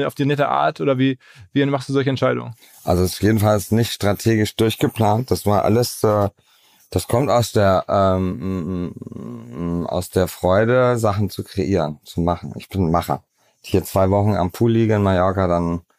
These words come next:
Speaker 2: wird's mir langweilig, ne? Und das war alles nicht geplant, aber irgendwann kam jemand zu mir und hat gesagt, „Hast du nicht Lust, mit mir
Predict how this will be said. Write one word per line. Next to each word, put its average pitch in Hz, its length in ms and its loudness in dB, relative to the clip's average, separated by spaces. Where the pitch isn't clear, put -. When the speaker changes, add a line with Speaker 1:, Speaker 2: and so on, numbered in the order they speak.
Speaker 2:
wird's - 240 -4
mir 87 60 2
langweilig, 67 480 -2
ne? 90 300 -4
Und 82 440 -2
das - 180 -4
war 95 160 4
alles 101 260 0
nicht 113 160 -2
geplant, 98 400 0
aber 113 180 2
irgendwann 107 360 2
kam 107 180 0
jemand 101 300 0
zu - 120 -2
mir 123 120 2
und 110 40 4
hat 107 120 0
gesagt, 101 260 -2
„Hast 98 220 -4
du 107 40 0
nicht 101 140 -2
Lust, 104 220 -2
mit 104 120 -2
mir 98 280 0